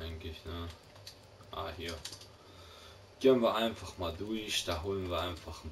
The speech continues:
paar Spieler ein. Achthundert, neunhundert Münzen kann man ja mal ausgeben.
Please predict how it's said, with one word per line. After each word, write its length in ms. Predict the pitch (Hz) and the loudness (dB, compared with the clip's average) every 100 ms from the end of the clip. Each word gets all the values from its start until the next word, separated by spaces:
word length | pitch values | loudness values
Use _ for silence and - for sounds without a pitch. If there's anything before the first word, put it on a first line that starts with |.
| - | -2
paar 160 | 87 | 0
Spieler 560 | 82 - - 85 80 - | 0 -4 -6 -4 -4 -2
ein. 420 | 85 87 90 87 - - | 0 0 -2 -4 -8 -10
Achthundert, 560 | - 90 - 92 82 82 | -6 -6 -6 -6 -6 -4
neunhundert 400 | 87 90 90 85 | -4 -2 -2 -2
Münzen 300 | 95 90 87 | -2 -4 -4
kann 120 | 98 | -2
man 120 | 104 | 0
ja 80 | 90 | 0
mal 140 | 82 - | 0 -2
ausgeben. 520 | - - 92 87 | -2 0 0 0